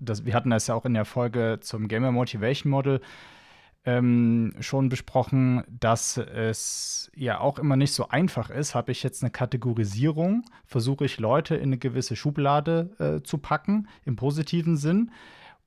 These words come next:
oder, ähm, habe ich auf der anderen Seite eher so Skalen in verschiedenen Ausprägungen, ne? Also so diese Diskussion Types versus Traits, dass, äh, die Traits, diese Merkmals-, äh, Ausprägung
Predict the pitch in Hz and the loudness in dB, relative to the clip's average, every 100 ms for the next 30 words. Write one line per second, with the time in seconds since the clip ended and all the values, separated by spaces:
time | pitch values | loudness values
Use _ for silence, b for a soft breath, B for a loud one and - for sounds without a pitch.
0 | _ 139 147 151 143 139 135 135 135 131 | _ 2 4 4 2 4 4 4 4 0
1 | 131 131 127 127 123 123 123 120 - - | -2 0 0 2 2 2 2 0 -2 -8
2 | - - - 143 147 143 - 131 - 139 | -16 -12 -6 -4 -2 -4 -2 -4 0 2
3 | 151 135 131 135 135 - 135 123 120 107 | 4 4 4 2 0 2 0 0 -2 -4
4 | - 110 135 180 147 160 156 143 139 - | -2 2 4 4 2 2 0 -2 -2 -2
5 | 135 - 147 131 117 151 190 - - 113 | -8 -6 -4 -2 -2 -2 -4 -8 -4 -4
6 | 95 90 95 90 95 135 147 110 104 104 | -2 -4 -4 -4 -2 -2 -2 -4 -2 -2
7 | 98 - 120 117 135 120 110 110 104 101 | -2 -6 -8 -8 -8 -6 -4 0 0 0
8 | 104 - - 113 131 135 131 - 127 139 | -4 -6 -4 -4 -2 2 0 0 -4 -4
9 | - 135 127 113 - - 135 87 - - | -2 -2 -2 -6 -8 0 0 0 -8 -16
10 | B B B - - 101 - - - - | B B B -10 -2 -2 0 -4 -4 -6
11 | 107 104 98 101 104 95 - 117 117 143 | -6 -4 -4 -2 -2 -4 -6 0 0 0
12 | - 117 113 110 107 - 110 131 143 143 | -4 -6 -2 -2 -2 -4 -2 -2 0 2
13 | 139 135 135 - - - - 123 123 117 | 2 2 0 -4 -16 -18 -10 -4 -4 -2
14 | 139 156 - - 143 139 147 151 | -4 -4 -6 -4 -2 0 0 0